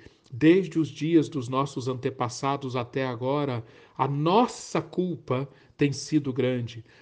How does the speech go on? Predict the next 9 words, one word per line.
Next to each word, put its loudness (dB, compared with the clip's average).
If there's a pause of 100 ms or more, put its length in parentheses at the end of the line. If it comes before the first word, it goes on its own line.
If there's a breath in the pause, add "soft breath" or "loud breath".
(100)
Por 4
causa 6
dos 0
nossos 2
pecados, 0 (240 soft breath)
nós", 4 (300)
perceba, 2
nós, 4 (140)
nossos, -2